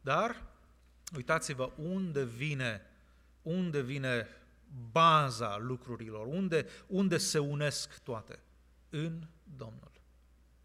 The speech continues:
De aceea, dacă vom avea grijă,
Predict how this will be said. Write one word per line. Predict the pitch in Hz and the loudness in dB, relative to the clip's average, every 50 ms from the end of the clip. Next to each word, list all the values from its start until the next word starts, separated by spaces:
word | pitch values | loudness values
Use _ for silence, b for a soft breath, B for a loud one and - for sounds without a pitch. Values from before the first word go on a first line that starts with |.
| _ _ _ - | _ _ _ -8
De | - | -8
aceea, | 120 117 - - 180 180 175 151 135 | -6 -6 -4 -6 -4 -4 -4 -4 -4
dacă | 123 120 110 - - 120 113 107 104 | -4 -6 -6 -6 -8 -8 -8 -8 -8
vom | 110 123 120 113 | -10 -10 -8 -8
avea | 110 110 131 151 165 | -8 -4 -4 -4 -4
grijă, | 151 127 135 147 156 156 139 135 123 113 113 - | -4 -6 -8 -8 -8 -10 -8 -8 -6 -8 -8 -10